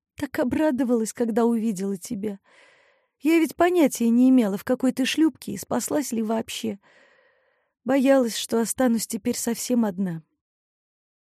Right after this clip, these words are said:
Поппи покачала головой, борясь с желанием расплакаться вместе с сестрой. На Карпатии на них легли дополнительные обязанности,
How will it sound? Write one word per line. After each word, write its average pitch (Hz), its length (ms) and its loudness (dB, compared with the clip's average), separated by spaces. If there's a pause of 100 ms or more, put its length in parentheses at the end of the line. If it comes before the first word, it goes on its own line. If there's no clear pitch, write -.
(140)
Поппи 240 280 4
покачала 226 600 0
головой, 214 560 0 (400)
борясь 254 360 0
с 202 100 -2
желанием 208 560 0
расплакаться 190 640 -4
вместе 175 400 -6
с - 40 -12
сестрой. - 640 -10 (880)
На 196 140 2
Карпатии 214 640 2
на 190 160 0
них 208 240 -2
легли 196 260 -2
дополнительные 190 800 0
обязанности, 196 760 -2